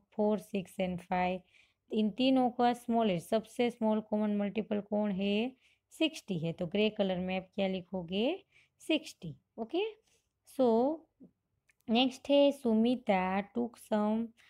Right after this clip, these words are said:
imli seeds, she made group of five and found that one seed was left over, she tried making group of six and group of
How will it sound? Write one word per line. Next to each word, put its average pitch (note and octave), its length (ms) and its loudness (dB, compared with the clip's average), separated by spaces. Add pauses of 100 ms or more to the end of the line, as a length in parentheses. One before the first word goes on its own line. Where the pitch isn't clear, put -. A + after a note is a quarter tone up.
(340)
imli A#3 500 2
seeds, G3+ 520 -2
she C4 180 2
made A3+ 360 2
group A3 400 -2
of G#3+ 260 -4
five G3 500 2 (340)
and G#3 320 -2
found A#3 440 0
that A3 320 0
one G#3+ 200 2
seed A3+ 300 -2
was F#3+ 240 0 (120)
left B3+ 300 0
over, F3 360 -2
she A3+ 240 -4
tried A3+ 380 2
making G#3 420 -2
group G3 320 -4
of G3+ 180 -2 (100)
six G#3+ 300 -4 (380)
and A3 200 0
group F3+ 420 -2
of C#4+ 120 2